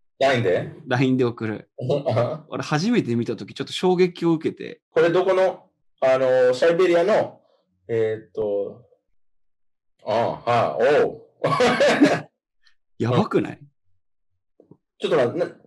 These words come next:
Speaker 1: どこがやばい？
Speaker 2: 顔が似すぎて。
Speaker 1: <laughs> そこ。
Speaker 2: 俺に。
Speaker 1: ちょっと待って、それ、それなんか言えないんだよ。それ言ったら人種差別って言われるからさ。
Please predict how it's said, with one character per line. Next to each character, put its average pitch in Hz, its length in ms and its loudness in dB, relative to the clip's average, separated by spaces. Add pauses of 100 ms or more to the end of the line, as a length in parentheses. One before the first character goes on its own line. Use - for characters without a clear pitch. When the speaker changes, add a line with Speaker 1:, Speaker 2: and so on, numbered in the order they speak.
(160)
Speaker 1:
ど 147 140 2
こ 123 100 2
が 110 80 2
や 95 120 4
ば 85 100 2
い？ 117 180 -8 (880)
Speaker 2:
顔 147 360 0
が 156 100 4
似 120 180 2
す - 160 -6
ぎ 127 140 -8
て。 - 240 -18 (500)
Speaker 1:
<laughs> - 600 -2
そ 359 240 -2
こ。 - 180 -2 (540)
Speaker 2:
俺 120 240 4
に。 117 260 0 (1080)
Speaker 1:
ち 381 100 -2
ょ 381 40 0
っ - 20 0
と 320 80 2
待 160 140 2
っ - 20 0
て、 156 80 -4
そ 170 140 -2
れ、 202 260 0 (640)
そ - 120 -4
れ 143 220 4
な 151 120 2
ん 143 60 -6
か 127 80 0 (420)
言 139 160 -2
え - 20 2
な 180 140 0
い 160 60 0
ん 135 40 -4
だ 101 160 0
よ。 90 160 -4
そ 123 120 -4
れ 123 120 0
言 123 140 -6
っ 123 40 -16
た 143 100 -2
ら 139 140 2
人 131 140 -14
種 127 40 -12
差 131 180 -4
別 123 240 -4
っ - 20 -20
て 104 140 -6
言 98 80 -8
わ 101 80 0
れ 95 80 -4
る 90 80 -14
か - 80 -12
ら - 60 -16
さ。 - 60 -20